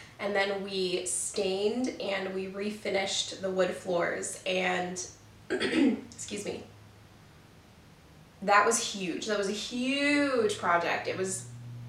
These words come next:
honestly kind of ridiculous to do, but the floors look so nice now.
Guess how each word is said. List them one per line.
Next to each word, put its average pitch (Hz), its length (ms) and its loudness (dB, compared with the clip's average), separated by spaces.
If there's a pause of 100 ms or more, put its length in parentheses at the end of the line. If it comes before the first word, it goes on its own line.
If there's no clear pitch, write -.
(380)
honestly 226 400 4
kind 202 220 -2
of 185 80 -2
ridiculous 165 640 -2 (100)
to 165 340 0
do, - 420 -4 (480)
but 185 320 6
the 220 60 -2
floors 214 320 2
look 208 80 -4
so 254 380 4
nice 226 340 2
now. 190 500 4